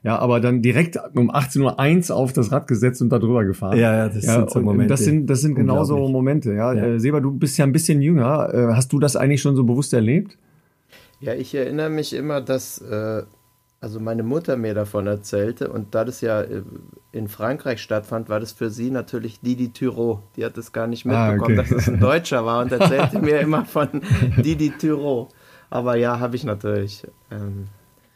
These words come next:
Speaker 3: wobei ich dann später natürlich, die große Euphorie kam dann natürlich mit Jan Ulrich, der ja eigentlich, äh, glaub ich, sogar ein persönlicher Freund von dir ist, Hannes, oder? Äh,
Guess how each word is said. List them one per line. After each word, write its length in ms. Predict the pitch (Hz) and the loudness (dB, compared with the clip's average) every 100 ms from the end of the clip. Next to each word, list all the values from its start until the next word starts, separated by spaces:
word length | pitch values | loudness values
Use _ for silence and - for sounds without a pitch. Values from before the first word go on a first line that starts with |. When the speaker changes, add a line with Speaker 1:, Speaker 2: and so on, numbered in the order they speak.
| _ _ _ _ _ | _ _ _ _ _
Speaker 3:
wobei 300 | - 104 110 | -10 -4 -2
ich 140 | 113 104 | -2 -2
dann 180 | 117 | -2
später 480 | 120 - 117 123 127 | -2 -2 0 0 0
natürlich, 480 | 117 104 - 117 110 | -2 -4 -2 -4 -4
die 100 | 110 | -8
große 340 | 107 117 120 - | -2 -2 0 -2
Euphorie 400 | 110 113 110 101 | -2 -4 -4 -4
kam 240 | 107 104 | -4 -4
dann 120 | 101 | -4
natürlich 460 | 98 98 98 98 - | -6 -6 -6 -6 -8
mit 160 | 92 | -8
Jan 200 | 101 95 | -6 -6
Ulrich, 460 | 95 107 120 127 - _ _ _ _ - | -4 -4 -6 -8 -12 _ _ _ _ -4
der 120 | 117 | 0
ja 160 | 127 120 | 0 0
eigentlich, 440 | 123 156 165 - - | -2 -2 -4 -12 -10
äh, 440 | 135 131 131 127 113 - - - - | -4 0 0 -2 -6 -16 -20 -20 -6
glaub 200 | 123 131 | -4 -4
ich, 80 | |
sogar 300 | - 135 127 | -6 -4 -2
ein 120 | 123 127 | -2 -2
persönlicher 480 | 131 127 151 143 | -4 -4 -4 -6
Freund 320 | 117 - 165 185 | -8 -4 -6 -4
von 220 | 104 104 | -6 -4
dir 180 | 107 101 | -4 -4
ist, 160 | 101 | -4
Hannes, 340 | 101 101 98 101 | -6 -6 -6 -8
oder? 600 | 104 123 143 - 110 | -8 -8 -8 -8 -8
Äh, 20 | 107 | -8